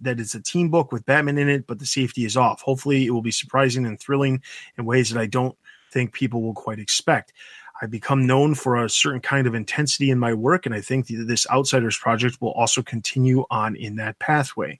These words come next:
The art for the cover, which was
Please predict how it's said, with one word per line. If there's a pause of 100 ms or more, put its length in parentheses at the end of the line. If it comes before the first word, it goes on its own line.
The
art (500)
for
the
cover, (480)
which
was